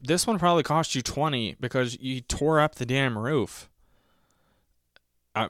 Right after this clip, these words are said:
amongst all the other things. I think it's funny. It was like, is this a s-, <laughs> when he falls, and like, "Luther, is this a suicide attempt?"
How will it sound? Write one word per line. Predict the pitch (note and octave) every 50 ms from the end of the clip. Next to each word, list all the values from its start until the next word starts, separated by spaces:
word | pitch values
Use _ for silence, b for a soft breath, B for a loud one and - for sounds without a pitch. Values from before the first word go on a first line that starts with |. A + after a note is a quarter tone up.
| - -
amongst | - A#2 A#2 A#2+ B2+ - - -
all | B2+ A#2+
the | A2+ A2+
other | A#2 A#2 G#2+
things. | - - - - - - - - _ _ _ _ _ _ _ _ _ _ _ _ _ _ _ _ _ _ _ _ _ _ _ _ _ _ _ _ _ _ _ _ _ _ _ B B B B B B B B - _ _ _ _
I | -
think | A#2+ A#2 A#2 A2+
it's | - - -
funny. | - F2+ G2+ G#2+
It | G#2
was | G#2+ A2 G#2+ - - A#2+
like, | A#2 A2+ G#2+ - - _ - - - _ _ _ _ - - _ _ _ _ _ _ _ _ _
is | - -
this | - F#3+ -
a | -
s-, | B2 A2+ - - - - - - - B B B B B B B B B B B B _ _ _ _ _ _ _ -
<laughs> | - - - - - _ _ - - - _ _ - - - _ _ _ _ B B B B B B B B B
when | - A#2 A2+
he | G#2+ C3 C3
falls, | A#2 - - - - A2+ G#2 A#2 B2+ A#2+ A#2 A2+ - - _ b b b b b b b b b b b b b
and | - A#2+
like, | A#2+ A#2+ -
"Luther, | G#2+ B2 C#3 E3 A3 G#3+ F#3+
is | C3+ A#2
this | F3 F#3+ -
a | D3+
suicide | - - - D3+ E3 F#3+ - - G3+ G3+ G3+
attempt?" | G3 - G#3+ G#3+ G#3+ G#3